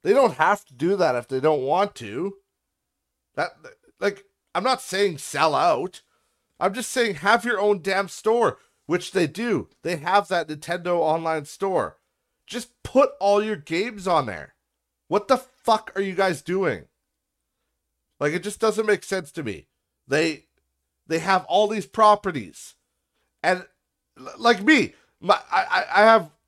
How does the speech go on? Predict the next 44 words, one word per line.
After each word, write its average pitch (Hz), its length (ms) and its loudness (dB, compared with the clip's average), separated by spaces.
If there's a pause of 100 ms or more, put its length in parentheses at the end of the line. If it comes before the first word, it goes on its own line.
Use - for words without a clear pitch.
(340)
one 185 220 -2
of, 165 140 -2
one 214 160 0
of 202 60 -2
my 196 140 2
biggest 180 340 -8
examples 156 560 -6
is 135 80 -14
Metroid 156 340 -6
Fusion. 113 500 -8 (800)
I, 139 180 2
I 143 160 0
wa-, 143 260 -4 (100)
ever 156 220 -4
since 147 280 -16
the 143 100 -2
whole 143 240 -2
Metroid 135 380 -4
Dread 151 300 -6
thing, 92 300 -8 (340)
I 110 120 -2
wanted 135 260 -2
to 135 60 -4
replay 143 400 -6
Metroid 131 360 -6
Fusion. 180 500 -8 (760)
But 139 100 2
it's 143 180 -4
only 139 300 -2
available 120 560 -4
on 113 140 -6
the 107 80 -8
Game 107 220 -10
Boy 120 120 -4
Advance. 127 560 -6 (640)
And 113 180 -6
I 107 80 -6
think 135 500 -10
they 160 160 -6
released 135 460 -8
it 131 80 -8
on 127 200 -6
the 98 100 -10
Wii 120 540 -8